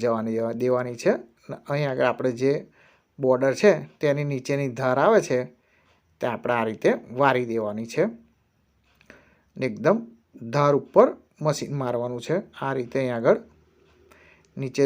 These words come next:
જોડે જોડે તમારે કિનારી વારતું રહેવાનું છે, એટલે ત્યાં આગળ કમ્પ્લીટ પરફેક્ટ રીતે આ રીતે બોર્ડર બેસી જશે. તે રીતે હવે આપણે બીજી બાંય બનાવીએ. તેને પણ આપણે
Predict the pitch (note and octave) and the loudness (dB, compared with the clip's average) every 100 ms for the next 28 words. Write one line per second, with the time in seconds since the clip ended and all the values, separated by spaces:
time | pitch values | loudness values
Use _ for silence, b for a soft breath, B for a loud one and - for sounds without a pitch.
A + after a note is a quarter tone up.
0 | A#2+ C3 C3+ B2 B2 B2+ B2+ B2+ G3 G#3 | 2 2 2 0 0 0 -2 -2 -2 -2
1 | C3+ C3 B2+ D#3 - D3 D3 C3 C3+ B2 | -8 -4 -2 -4 -6 2 2 2 -2 -2
2 | A#2 A#2 A#2+ A#2 D3+ - - C3+ C3 F3 | 0 -2 -4 -6 -6 -6 -8 -4 -4 -4
3 | b b b b _ - C#3 B2+ A2+ D#3+ | b b b b _ -2 0 0 2 2
4 | - - b b b b _ _ _ _ | 2 -8 b b b b _ _ _ _
5 | _ _ _ _ - - C#3 C3 A#2+ F3 | _ _ _ _ -20 -6 -4 -4 2 2
6 | - - B2+ - C#3+ C3+ C3 E3 - - | 2 -2 -2 0 -4 -2 -4 -2 -4 -6
7 | - C3+ B2 A#2 G3 - _ _ _ D3 | -10 -6 -6 -2 -4 -4 _ _ _ 0
8 | B2+ B2 D#3 D3 D#3 C#3 B2 A2 - E3 | 2 4 0 4 4 4 0 -6 -2 -2
9 | A#3 b b b b b _ D3 C3+ A#2 | -4 b b b b b _ 0 2 2
10 | C3 B2 B2+ A2 D3 A3+ - _ _ _ | 0 2 2 0 0 0 -2 _ _ _
11 | _ - D3+ B2+ B2+ B2 A2+ A2 A#2 A2 | _ -8 -4 -2 0 0 -2 -4 -4 -4
12 | A2 F3+ - b b b b _ B2+ C3+ | -4 -6 -6 b b b b _ -2 0
13 | C3+ C3+ C#3 G#2+ - | -2 -2 -2 -2 0